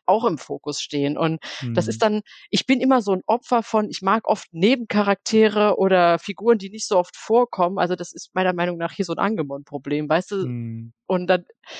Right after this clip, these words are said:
Speaker 1: dann gehe ich oft nicht auf das Offensichtliche und deswegen bleib ich bei Tsurumon, ja? Ich stehe zu dieser
Speaker 2: Einfach
Speaker 1: Wahl.
Speaker 2: zu, einfach die Underdogs.
Speaker 1: Ja,
Speaker 2: Du
Speaker 1: ich, ich
Speaker 2: supportest
Speaker 1: stehe
Speaker 2: einfach die Underdogs.
Speaker 1: Richtig, weil das muss ja auch mal einer machen hier.
Speaker 2: Ja.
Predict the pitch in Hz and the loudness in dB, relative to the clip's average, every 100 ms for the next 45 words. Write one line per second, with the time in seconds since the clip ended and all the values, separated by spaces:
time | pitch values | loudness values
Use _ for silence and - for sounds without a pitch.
0 | - - - _ 214 175 269 277 247 262 | -16 -18 -20 _ 0 4 2 4 2 0
1 | - 262 262 - 226 226 - 208 220 165 | 2 2 4 2 2 0 2 0 0 -2
2 | 233 - - 156 - 143 143 175 196 - | -2 -4 -6 -6 -2 -2 0 0 0 -2
3 | 240 214 190 202 294 - - 233 214 - | -6 -2 0 2 0 -2 -4 0 0 -2
4 | 294 160 135 139 185 - _ - 147 160 | -4 -4 -4 -6 -8 -14 _ -4 0 0
5 | 247 - 196 - - 254 370 - 127 139 | -4 -6 -4 -2 0 0 0 -4 -10 -6
6 | 143 143 147 143 220 226 208 240 - - | -4 0 0 0 -2 0 0 0 -2 -4
7 | 170 190 139 - 120 117 - - _ - | 0 0 0 -2 -6 -8 -14 -20 _ 0
8 | 247 339 185 214 - 208 240 233 294 269 | 4 6 4 0 0 2 4 6 4 4
9 | - 160 156 123 120 120 403 - 160 147 | -2 -4 -2 -4 -2 4 4 4 0 -2
10 | - 196 208 233 247 269 302 - - 247 | 0 2 4 4 0 2 4 2 2 -2
11 | - 143 135 143 - 139 143 143 110 120 | 0 -2 -2 -4 -4 -6 -2 0 0 -2